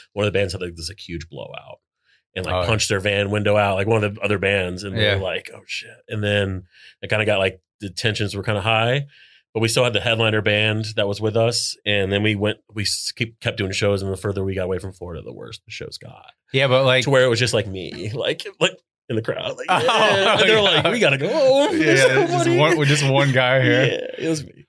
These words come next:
Speaker 2: Well, but at, at the beginning part, though, before, like, all that blowout and stuff, was there, like, some sort of excitement where you're like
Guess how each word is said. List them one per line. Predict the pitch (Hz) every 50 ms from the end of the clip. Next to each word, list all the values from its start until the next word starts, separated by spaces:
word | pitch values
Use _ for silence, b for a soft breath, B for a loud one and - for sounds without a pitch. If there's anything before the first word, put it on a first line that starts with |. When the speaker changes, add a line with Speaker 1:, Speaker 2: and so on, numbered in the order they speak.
| _ _
Speaker 2:
Well, | 127 147 160 156 147 139
but | 139 147 156
at, | 131 131 131 143 139 -
at | 117 117
the | 123
beginning | 113 175 196 196 165
part, | 147 143 131 123
though, | 117 117 113 110 113
before, | 107 104 101 - 123 120 117 117
like, | 110 101 98 -
all | 113 110
that | 104 104 98
blowout | 101 101 101 101
and | 104 101
stuff, | - - 107 92
was | 101 104 98
there, | 110 110 110
like, | 107 101 98 98 -
some | - 117 110
sort | - - 120 113 110
of | 110 104 104
excitement | - - - - - 113 113 123 123 120 131
where | 120 110 107
you're | 110 107
like | 104 101 101 98 98 95 - -